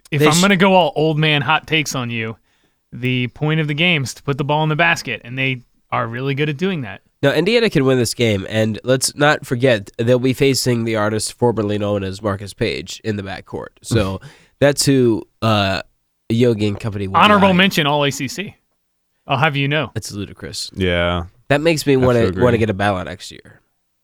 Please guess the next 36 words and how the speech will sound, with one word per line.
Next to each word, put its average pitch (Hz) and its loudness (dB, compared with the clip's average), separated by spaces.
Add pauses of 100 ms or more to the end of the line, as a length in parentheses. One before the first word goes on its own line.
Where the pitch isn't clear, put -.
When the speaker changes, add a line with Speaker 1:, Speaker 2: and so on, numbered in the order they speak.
(220)
Speaker 2:
I 120 -2
would 120 2
have 113 0
to 104 -8
make 101 -4
a, 92 -8 (120)
a, 98 -2 (580)
a, 104 -4
a 95 -4
strange 95 -8
trip - -14
to 82 -18
Charlotte, 220 4
Speaker 1:
I, 202 4
I 233 4
Speaker 2:
but - -4
Speaker 1:
think 311 0
that 208 4
if - -2
you 170 2
feel 180 0
strongly 160 0
about 135 0
Indiana, 135 0
you 131 -2
can 165 -4
make 147 -2
a, 123 -12 (100)
a, 127 -8 (160)
a 123 -2
good 135 -4
case 123 -6
for 139 -18
them 113 -14
covering 98 -12
here. - -20